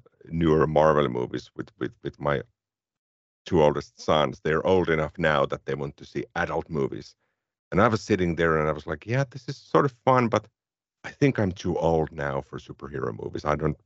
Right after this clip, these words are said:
I'm, I'm not really invested on those anymore." So I am going to lean, lean back on the, on the old classics, Iron Man, because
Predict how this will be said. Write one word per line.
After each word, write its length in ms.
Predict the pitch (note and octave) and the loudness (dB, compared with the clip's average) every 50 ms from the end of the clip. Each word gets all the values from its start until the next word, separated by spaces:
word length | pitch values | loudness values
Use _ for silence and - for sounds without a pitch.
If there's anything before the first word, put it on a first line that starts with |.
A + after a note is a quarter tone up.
| _ _ _ _ _ _ - | _ _ _ _ _ _ -2
I'm, 200 | D2+ D2 D2+ - | -2 -2 0 0
I'm 100 | - E2+ | 2 4
not 160 | E2+ E2+ D#2+ F2+ | 4 4 4 4
really 180 | F2+ E2 E2 | 4 4 4
invested 500 | E2 D#2+ D#2+ E2 D2+ - - D#2+ C#2 - - | 4 4 4 2 2 0 -2 -6 -6 -6 -6
on 120 | - D2+ C#2+ | -6 -2 0
those 260 | D2 C#2+ C2+ C2 - | 0 0 0 -2 -4
anymore." 400 | C#2+ C#2 C2 C#2 C2 B1 B1 - - _ _ _ _ _ _ _ _ _ _ _ _ _ _ _ _ _ | -8 -8 -2 0 2 2 2 0 -4 _ _ _ _ _ _ _ _ _ _ _ _ _ _ _ _ _
So 400 | - - A2+ G#2+ G#2 G#2 - - _ _ _ _ | 2 6 6 8 8 6 4 0 _ _ _ _
I 200 | G#2 G2+ G#2 G#2+ | 4 6 6 8
am 280 | G#2+ G#2+ G#2+ G#2 F#2+ F2 | 6 6 4 4 2 2
going 400 | F#2 G2+ G#2+ G#2+ A2 G#2+ G2+ F2+ | 4 6 6 6 4 2 0 -2
to 120 | - G2 | -2 -2
lean, 420 | F2+ F2+ F#2 F#2 F#2 F2+ F2 E2+ - - _ - | 0 2 2 2 2 2 0 0 -4 -6 _ -4
lean 240 | F2 F2+ E2+ E2 | 0 0 0 2
back 360 | D#2 E2 F2 F2 E2 - - F2+ | 2 4 4 4 2 0 -2 -4
on 220 | E2 D#2 D2+ C#2+ | -4 -2 -4 -4
the, 180 | - D2+ D2+ - | -4 -4 -4 -4
on 180 | - D#2 D#2+ D2+ | -4 -4 -6 -6
the 120 | D#2 - | -6 -6
old 300 | - D#2 D2+ D2 D2 - | -4 -2 -2 -4 -4 -8
classics, 760 | - - - - G1+ G1+ - - - - _ _ _ _ _ _ _ _ | -14 -14 -10 -10 -10 -10 -10 -14 -20 -20 _ _ _ _ _ _ _ _
Iron 440 | - D#2 D#2 D2+ C#2+ C#2+ C#2+ B1+ A1 | -4 -2 -2 -2 -2 -4 -4 -6 -10
Man, 200 | G1+ G1+ G1+ G1+ _ _ _ _ _ _ _ _ _ _ _ _ _ _ _ _ _ | -14 -18 -20 -20 _ _ _ _ _ _ _ _ _ _ _ _ _ _ _ _ _
because 540 | - C2+ - - C2+ C2 C#2 - - - _ | -12 -10 -6 -4 -4 -4 -4 -8 -14 -20 _